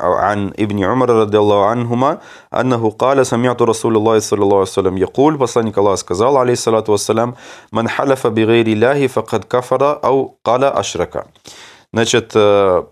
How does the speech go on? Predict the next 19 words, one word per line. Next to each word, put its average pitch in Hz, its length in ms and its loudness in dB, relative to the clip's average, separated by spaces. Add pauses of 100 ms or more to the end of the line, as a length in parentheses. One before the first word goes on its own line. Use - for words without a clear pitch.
посланник 123 380 -2
Аллаха, 113 140 2
алейхиссалату 110 300 0
вассалям, 104 300 0
сказал, 117 320 0
что 123 160 -4
тот, 123 260 -2
кто 104 600 0
поклялся 110 560 -2
не 104 160 -4
Аллахом, 127 540 0 (260)
то 113 100 0
он 120 80 -2
впал 110 280 -2
в - 80 -18
куфр, 135 500 0
либо 104 240 2
в - 60 -4
ширк. 82 260 -6